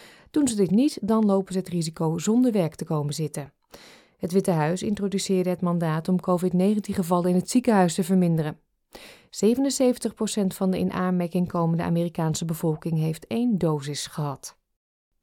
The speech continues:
Uit een rapport over het illegale drugsgebruik in Australië blijkt dat er in het afgelopen boekjaar een recordhoeveelheid stoffen in beslag is genomen in het land. Uit het rapport van de Australian Criminal Intelligence Commission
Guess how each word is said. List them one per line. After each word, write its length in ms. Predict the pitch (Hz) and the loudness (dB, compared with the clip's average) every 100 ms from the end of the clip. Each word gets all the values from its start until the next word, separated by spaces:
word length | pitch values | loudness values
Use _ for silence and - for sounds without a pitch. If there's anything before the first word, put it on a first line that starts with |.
| - - - _ - | -20 -20 -20 _ -8
Uit 160 | 170 | -4
een 120 | 170 160 | -2 -2
rapport 420 | 160 208 220 - | -2 0 -2 0
over 180 | 180 175 | -2 -2
het 100 | - | -2
illegale 500 | 190 180 180 175 160 | -4 -2 -2 0 0
drugsgebruik 720 | 170 254 - 233 220 202 196 | 2 0 0 -2 2 2 2
in 80 | 180 | -2
Australië 680 | 160 - 247 262 196 190 | -2 -2 0 2 4 4
blijkt 280 | 196 220 220 | 2 0 0
dat 140 | 226 | -2
er 60 | 220 | 0
in 60 | 226 | 0
het 120 | 202 | 2
afgelopen 480 | 220 - 208 196 180 | -2 -2 -2 0 -2
boekjaar 380 | 208 - 202 | -2 -2 0
een 100 | 202 | 0
recordhoeveelheid 920 | 180 190 - 285 311 262 247 226 220 - | 0 -2 0 0 2 2 2 2 0 -2
stoffen 340 | - 311 294 | -4 -2 0
in 80 | 240 | 0
beslag 320 | 220 220 185 | 0 -2 -2
is 100 | 185 | -2
genomen 440 | - 202 175 165 | 2 2 4 2
in 60 | 160 | 0
het 120 | 156 | 0
land. 360 | 170 143 135 - _ - - - - | -2 -4 -6 -16 _ -20 -20 -18 -4
Uit 140 | 240 | -2
het 120 | 233 | -2
rapport 400 | 240 240 147 95 | -4 -4 -6 -8
van 140 | - 196 | -4 0
de 60 | |
Australian 580 | 196 - 247 247 240 214 | 0 0 0 2 4 2
Criminal 420 | - 226 220 208 | 2 2 4 4
Intelligence 600 | 202 196 226 220 190 175 - | 2 -2 0 0 2 0 0
Commission 560 | 190 160 - 180 214 | 0 0 -2 0 0